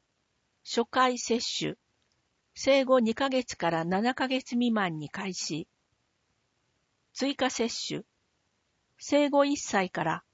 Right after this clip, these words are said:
一歳三ヶ月未満。標準的な受け方。生後二ヶ月から七ヶ月未満に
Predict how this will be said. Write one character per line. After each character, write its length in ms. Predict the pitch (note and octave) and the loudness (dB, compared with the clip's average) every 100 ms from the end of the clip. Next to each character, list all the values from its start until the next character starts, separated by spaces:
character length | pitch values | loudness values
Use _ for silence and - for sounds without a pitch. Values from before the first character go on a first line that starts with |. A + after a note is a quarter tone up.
| _ | _
一 140 | - C#4 | -2 -2
歳 320 | - G#3+ F3+ | 0 0 0
三 260 | - A3+ A#3+ | 0 0 2
ヶ 140 | A#3+ | 0
月 260 | A#3 A3+ G#3+ | 0 0 2
未 180 | G#3 | 4
満。 300 | G3 D#3+ D#3+ - _ _ _ _ _ _ _ _ _ _ _ _ _ _ _ _ | 2 -2 -8 -16 _ _ _ _ _ _ _ _ _ _ _ _ _ _ _ _
標 260 | - B3+ C#4 | 0 2 2
準 240 | C4+ C4 | 2 0
的 280 | A#3+ B3 A#3 | -2 -4 0
な 160 | A3+ - | -2 -2
受 200 | G#3 G#3+ | -4 -2
け 40 | |
方。 400 | - F#3 D3+ D#3 _ _ _ _ _ _ _ _ _ _ _ _ _ _ _ | -2 -6 -8 -12 _ _ _ _ _ _ _ _ _ _ _ _ _ _ _
生 260 | - C#4 C#4 | -2 2 4
後 220 | C4+ B3+ _ | 4 4 _
二 120 | G3+ - | -4 2
ヶ 140 | D4 | 2
月 260 | C#4 - - | 2 -4 -4
か 140 | E3+ | 0
ら 100 | E3+ | 0
七 280 | F3 G#3+ B3+ | 0 0 0
ヶ 120 | C#4 | 0
月 280 | C4+ C4 B3 | -2 -4 -2
未 160 | B3 A#3 | 0 2
満 260 | G#3 E3+ | 0 -2
に 160 | D#3 | -8